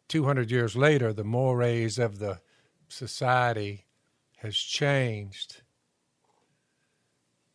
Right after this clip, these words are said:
There's only one lawgiver and one judge, the one who can save and destroy.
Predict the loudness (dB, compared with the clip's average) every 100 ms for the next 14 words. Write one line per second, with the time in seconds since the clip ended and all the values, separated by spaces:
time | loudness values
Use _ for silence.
0 | _ -6 -4 -2 0 2 2 0 2 0
1 | 2 2 2 2 0 -2 -2 -6 -2 -2
2 | -2 0 2 4 4 0 -4 -4 -2 -2
3 | -2 -4 -6 -4 0 0 0 0 -4 -4
4 | -6 -6 -2 2 2 0 -4 -10